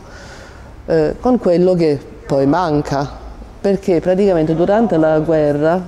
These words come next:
ehm, quando sono arrivati gli amiche-, americani, si andavano a divertire a Villeggia, dove c'era un casinò,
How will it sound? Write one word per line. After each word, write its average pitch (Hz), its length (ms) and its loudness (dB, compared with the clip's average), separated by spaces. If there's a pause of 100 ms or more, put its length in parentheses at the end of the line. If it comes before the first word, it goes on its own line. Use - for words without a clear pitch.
(100)
ehm, 135 880 0 (280)
quando 165 240 0
sono 147 160 0
arrivati 165 240 0
gli 143 80 2
amiche-, 143 360 0
americani, 147 840 -2
si 202 120 -4
andavano 208 300 2
a - 20 2
divertire 202 460 2
a 190 40 2
Villeggia, 165 560 2
dove 196 180 2
c'era 240 220 2
un 175 80 2
casinò, 165 520 0